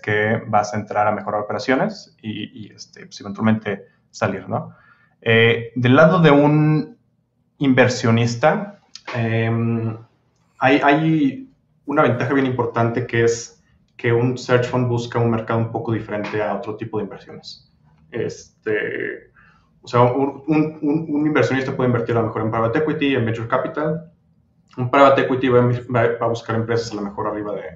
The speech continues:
cincuenta millones de, de dólares de tamaño. Y un venture capital, obviamente, este, busca, este, startups que estén iniciando y que quieran crecer cien x, ¿no?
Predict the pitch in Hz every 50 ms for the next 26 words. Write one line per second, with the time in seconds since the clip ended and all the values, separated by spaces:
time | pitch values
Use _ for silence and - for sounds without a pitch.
0 | 85 85 - - _ _ - - 110 110 - 113 110 - 113 107 107 107 107 104
1 | 98 101 104 101 101 101 - - 107 107 - - - 156 160 160 - - - -
2 | _ - 110 104 - - 113 117 135 165 165 - - _ _ _ _ _ _ _
3 | _ _ _ - 120 117 113 123 117 117 117 - 110 - - 117 - - 113 113
4 | 107 110 107 107 101 87 - 107 107 101 101 - - - - - - - - -
5 | 107 107 107 - - 113 110 107 - - - - - - - 107 104 - - -
6 | - _ - 101 95 95 - - - - 113 113 - - 117 110 - - - -
7 | - - _ _ _ _ _ - 107 - - 117 113 110 107 98 - - 107 104
8 | 107 104 101 101 - - - - 101 101 98 101 101 - - - - - - -
9 | - - - 110 - - 110 107 - - - 117 110 107 104 101 98 101 - -
10 | - - _ _ _ 120 123 - - -